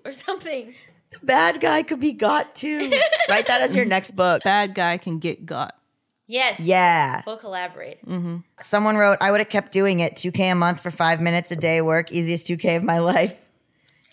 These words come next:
Speaker 1: But then it's like, do you have another job? Because you have to go there every single day.
Speaker 2: Right, right, right.
Speaker 3: Yeah.
Speaker 2: You know, it's interesting. Um, I like pro revenge.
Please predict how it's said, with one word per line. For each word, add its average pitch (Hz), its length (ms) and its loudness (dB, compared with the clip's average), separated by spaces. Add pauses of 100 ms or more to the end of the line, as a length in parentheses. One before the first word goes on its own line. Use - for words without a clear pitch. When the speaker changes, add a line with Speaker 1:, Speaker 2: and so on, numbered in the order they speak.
(240)
Speaker 1:
But 214 100 -14
then 302 140 2
it's 311 140 -6
like, 247 200 -4
do 233 80 -12
you 247 80 -6
have 220 180 -2
another 196 320 -8
job? 175 380 -6
Because 202 240 -12
you 185 60 -8
have 180 120 -8
to 190 60 -14
go 185 120 -8
there 175 120 -8
every 170 200 -10
single 160 240 -20
day. - 260 -12
Speaker 2:
Right, 156 400 0
right, 139 260 0
right. 135 420 -4
Speaker 3:
Yeah. 147 320 -8 (460)
Speaker 2:
You 220 120 -2
know, 240 300 2 (220)
it's 226 180 -4
interesting. 202 760 0 (120)
Um, 170 400 2 (120)
I 185 220 2
like 175 340 0
pro 185 160 2
revenge. 196 600 0